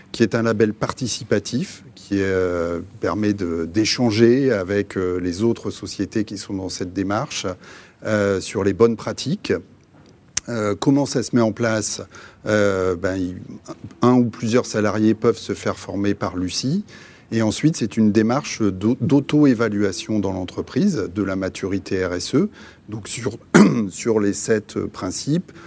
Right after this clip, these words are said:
sur des principes d'action. Et, euh, au bout de cette, euh, auto-évaluation, euh, on est audité par, euh, un bureau de contrôle pendant trois jours qui ent-,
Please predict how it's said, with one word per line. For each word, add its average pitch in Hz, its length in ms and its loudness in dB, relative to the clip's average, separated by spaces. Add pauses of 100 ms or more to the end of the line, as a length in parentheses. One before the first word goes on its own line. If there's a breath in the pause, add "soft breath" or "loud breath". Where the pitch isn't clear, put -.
(200 loud breath)
sur 127 340 4
des 113 140 2
principes 123 560 -2
d'action. 113 420 4 (880)
Et, 131 300 6 (100)
euh, 98 600 2 (120)
au 123 40 0
bout 127 240 2
de 110 160 2
cette, 104 400 -4
euh, 98 320 2
auto-évaluation, 107 1080 2 (580 loud breath)
euh, 104 240 4 (100)
on 120 140 4
est 139 200 4
audité 107 480 -2 (240)
par, 104 320 0
euh, 98 160 -2 (480)
un 95 100 -2
bureau 95 240 -2
de - 80 -8
contrôle 120 560 0 (320 loud breath)
pendant 101 240 2
trois 101 240 0
jours 117 420 0
qui - 200 -2
ent-, 107 160 4